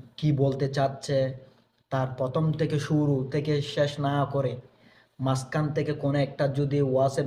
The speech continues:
মাঝখানে যদি ভুল হয়ে যায়, সে ভুলটা কেটে সোশ্যাল মিডিয়ার মধ্যে ছেড়ে দিয়ে কি করে, একজন আলেম আরেকজন আলেমের সঙ্গে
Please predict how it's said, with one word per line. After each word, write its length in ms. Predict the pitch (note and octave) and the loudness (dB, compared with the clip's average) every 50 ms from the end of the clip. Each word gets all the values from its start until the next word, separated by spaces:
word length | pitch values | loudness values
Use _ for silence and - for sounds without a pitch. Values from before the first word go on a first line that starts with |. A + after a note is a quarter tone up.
| C#3 | 0
মাঝখানে 340 | C3+ C3 - - - C#3+ C#3+ C3+ C3 | -2 -4 -4 -4 -2 -2 -2 0 0
যদি 120 | C#3 C#3 C3 | 0 0 2
ভুল 120 | C3 C#3+ C#3+ | 2 2 2
হয়ে 260 | C3+ C#3+ D3 D3 C#3 B2 B2+ | 2 4 4 4 4 2 0
যায়, 160 | A#2+ A#2 - - - - - - - - - _ _ - | -2 -4 -6 -10 -16 -20 -20 -20 -20 -20 -20 _ _ -14
সে 180 | - - D#3 D3 C#3+ C3 | -8 0 2 2 4 4
ভুলটা 340 | C#3 D3 D3 D3 C#3+ - C#3+ C3+ C3+ - | 4 4 4 4 4 2 0 0 0 -2
কেটে 340 | - C#3 B2+ B2+ C#3+ C#3 C#3+ - - - - - - _ _ _ _ _ _ | -2 -2 0 0 0 0 0 0 -4 -10 -12 -18 -20 _ _ _ _ _ _
সোশ্যাল 320 | - - C#3 B2+ - C#3+ C#3+ C#3+ | -10 -6 -4 0 2 2 4 4
মিডিয়ার 280 | C#3+ C#3+ C#3+ C#3 C#3+ C#3+ | 6 4 4 4 4 2
মধ্যে 200 | C#3 C3 C3+ C3+ C3 - | 0 2 0 -2 -2 2
ছেড়ে 220 | - D3 C#3 C3+ C3 | 2 2 2 2 2
দিয়ে 260 | B2 C3+ C3 C3 C3 C3+ C3+ - - - - _ | 0 2 2 2 2 0 -2 -8 -16 -20 -20 _
কি 120 | _ D3+ D3 | _ -2 0
করে, 260 | - - B2+ A#2+ A#2 A2+ - - - - _ _ _ _ _ _ _ _ - | 2 2 0 0 0 -4 -8 -12 -20 -20 _ _ _ _ _ _ _ _ 0
একজন 440 | C#3 D3 C#3 - - - D#3 C#3+ C#3+ C3 C3 | 0 0 0 -2 -2 -2 0 0 2 2 2
আলেম 200 | C3+ C3+ C#3 C#3+ C#3+ - - | 2 2 2 0 -2 -4 -4
আরেকজন 400 | C#3 C#3+ C3+ C3 - C#3+ C#3+ C3 C3 B2+ - C3+ | -2 -2 -2 -2 0 0 0 0 0 -4 -2 0
আলেমের 320 | C3+ C3 C3 C3 B2+ B2 - - | 0 2 2 0 0 -2 -2 0
সঙ্গে 280 | D3+ C#3+ C#3 C3 D#3 | 0 2 2 2 2